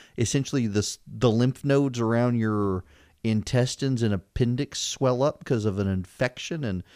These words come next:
I'm assuming it was food po-, I've been on, like, intravenous antibiotics and now pill antibiotics four times a day. I'm, I'm alive. I'm here with you. I even went to CrossFit this morning. I felt so much, I mean, it felt amazingly better. On Friday, I felt like somebody was stabbing me in the stomach, and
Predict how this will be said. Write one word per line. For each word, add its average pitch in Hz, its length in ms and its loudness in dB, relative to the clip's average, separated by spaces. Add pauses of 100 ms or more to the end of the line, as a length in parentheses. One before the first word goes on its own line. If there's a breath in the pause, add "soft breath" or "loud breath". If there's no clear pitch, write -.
(840 soft breath)
I'm 113 400 4
assuming 107 320 2
it - 20 -2
was 92 120 -4
food 107 140 -2
po-, - 100 -2
I've 104 180 2
been 113 120 4
on, 101 280 2
like, 95 200 -2
intravenous 104 600 0
antibiotics 104 640 0
and 92 60 -2
now 85 180 -2 (380)
pill 117 280 2
antibiotics 107 500 0
four 104 200 0
times 107 280 -2
a 98 40 -2
day. 98 260 0
I'm, 104 460 0
I'm 127 400 2
alive. 190 640 2 (220)
I'm 131 200 2
here 147 140 2
with 196 180 -2
you. - 100 -4
I 135 100 4
even 196 240 2
went 196 100 2
to 185 60 -10
CrossFit - 520 -4
this - 200 -10
morning. 92 240 -2
I 90 80 -4
felt - 260 -6
so - 80 -8
much, 113 160 -6 (320 loud breath)
I - 60 -2
mean, 214 160 4
it 214 80 0
felt 135 300 2
amazingly 180 640 2
better. 104 280 4
On 110 100 2
Friday, 151 340 2
I 120 40 2
felt 127 140 2
like 120 140 0
somebody 143 200 0
was 113 140 0
stabbing 143 500 2
me 147 120 0
in 139 60 -2
the 135 40 -4
stomach, 170 420 -2
and 92 160 -2